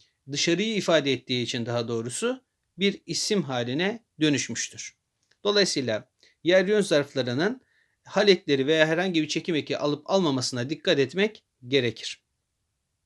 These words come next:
Bir diğer uyarımız da şöyle olabilir. Bazı yer yön zarflarını işaret sıfatıyla karıştırmamak gerekir. Eğer yer yön ifade eden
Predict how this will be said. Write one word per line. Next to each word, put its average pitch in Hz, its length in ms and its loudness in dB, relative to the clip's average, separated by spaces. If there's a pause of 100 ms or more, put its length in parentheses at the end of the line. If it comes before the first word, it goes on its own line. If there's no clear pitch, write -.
(1120)
Bir 220 200 0
diğer 247 340 4 (400)
uyarımız 196 520 4
da 175 100 6
şöyle 175 300 4
olabilir. 135 580 0 (1080)
Bazı 226 300 2
yer 220 220 6
yön 226 200 6
zarflarını 175 800 2 (240)
işaret 208 640 2
sıfatıyla 196 720 -2
karıştırmamak 185 800 2
gerekir. - 480 -6 (640)
Eğer 208 320 4
yer 175 340 4
yön 202 300 4
ifade 156 480 2
eden 131 360 -2